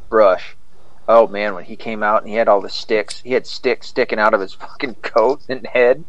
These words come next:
<laughs> you know? <laughs> Ah, shit.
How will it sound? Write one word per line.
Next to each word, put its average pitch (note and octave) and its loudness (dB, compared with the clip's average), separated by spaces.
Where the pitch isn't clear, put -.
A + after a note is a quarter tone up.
<laughs> - -12
you F#3+ 2
know? - 4
<laughs> D#3+ -2
Ah, G3 2
shit. F#3 0